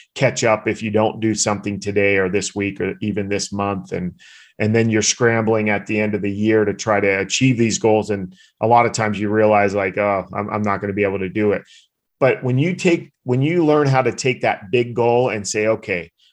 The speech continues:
what am I gonna do in the next four weeks that not necessarily gets me that big goal, but I'm setting a goal in these next four weeks that's gonna get me closer to that." And, you know, may-, maybe your overall goal is to run a marathon,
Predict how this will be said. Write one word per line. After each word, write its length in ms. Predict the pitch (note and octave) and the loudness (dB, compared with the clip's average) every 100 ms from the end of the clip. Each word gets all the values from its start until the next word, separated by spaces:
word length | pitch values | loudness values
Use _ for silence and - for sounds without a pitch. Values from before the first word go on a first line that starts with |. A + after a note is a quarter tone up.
| - | -2
what 200 | C3+ F3 | 2 4
am 120 | F3 | 2
I 80 | C#3+ | 2
gonna 200 | C#3 A#2 | 2 0
do 360 | G2+ B2 A#2+ | -2 0 2
in 100 | A2+ | 2
the 60 | G2+ | -2
next 460 | G2+ G#2+ - - - | -4 -6 -8 -8 -2
four 260 | A2 G#2+ | 2 2
weeks 380 | G2 G#2+ G2+ - | 0 -2 -2 -4
that 340 | G#2+ G2 F2 - - | -2 -2 -4 -14 -4
not 220 | E3 F3+ | 0 2
necessarily 640 | F#3 F3 D#3 - D3+ C#3 B2 | 4 2 2 4 4 4 2
gets 300 | A2+ C3+ C3 | 0 -4 -4
me 120 | B2 | -2
that 300 | A2 G2+ - | 0 0 0
big 260 | B2 B2+ B2+ | -2 -2 0
goal, 420 | B2 C3+ C#3+ C#3+ _ _ _ | 0 0 -2 -6 _ _ _
but 380 | A2 C#3+ B2+ - A#2 | 2 6 6 4 -4
I'm 100 | G#2+ | -8
setting 420 | - D3 C#3 B2+ | 0 2 2 -2
a 60 | |
goal 320 | G#2+ A#2 A#2+ A#2+ | -2 0 2 2
in 160 | G#2+ | -2
these 240 | A2 A2 A#2 | -6 -6 -4
next 300 | A#2+ A#2 - | -2 -2 -2
four 240 | A#2+ A2 | 0 2
weeks 260 | A2+ A2+ - | 2 0 -4
that's 160 | G#2 | -4
gonna 160 | - G#2+ | -2 -2
get 220 | A2+ - | 0 -2
me 100 | G#2+ | -4
closer 480 | - A2 G#2+ - G2 | -6 0 0 0 -6
to 160 | - | -6
that." 220 | F2+ E2 - | -6 -6 -6
And, 220 | G#2 F#2 - _ - | -8 -10 -16 _ -4
you 120 | D3 | 2
know, 80 | C3+ | 4
may-, 220 | C#3 C#3 | 4 2
maybe 300 | C3+ D#3+ E3 | 2 4 4
your 440 | D3+ C#3 B2+ - _ _ - | 4 4 4 0 _ _ 2
overall 500 | C#3 B2 B2 B2 C3+ | 4 4 6 6 6
goal 300 | B2 C3 B2+ | 4 2 2
is 160 | A#2 - | -2 -6
to 100 | A2 | -4
run 200 | A#2 A2+ | -2 -2
a 40 | |
marathon, 880 | G#2 A2 B2 B2 C3 B2+ C3 C#3 - | -2 0 0 0 0 2 0 -2 -10